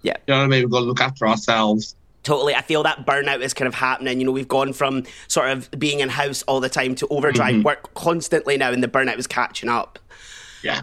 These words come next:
Speaker 1: Definitely.
Speaker 2: absolutely.
Speaker 1: Amazing. So this is, I'm so excited to have you on. I've been loving what you've been doing with Pop Bu-, uh, Buzz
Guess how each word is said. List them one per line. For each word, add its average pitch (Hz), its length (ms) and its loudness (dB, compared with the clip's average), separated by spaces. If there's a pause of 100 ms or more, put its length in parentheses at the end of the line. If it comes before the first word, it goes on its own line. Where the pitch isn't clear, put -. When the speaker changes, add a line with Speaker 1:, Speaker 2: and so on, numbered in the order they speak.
(160)
Speaker 1:
Definitely. 120 440 0 (100)
Speaker 2:
absolutely. 143 320 -12 (280)
Speaker 1:
Amazing. 202 440 2
So 220 160 2
this 208 200 0
is, 220 200 0
I'm 180 240 2
so 147 340 2
excited 123 380 0
to 131 60 0
have 120 200 0
you 123 140 0
on. 120 160 0
I've 131 200 -2
been 143 220 0
loving 139 340 2
what 139 160 0
you've 139 100 -4
been 147 120 2
doing 135 300 2
with 131 160 -4
Pop - 340 0
Bu-, 127 80 0
uh, 131 280 0
Buzz 127 440 2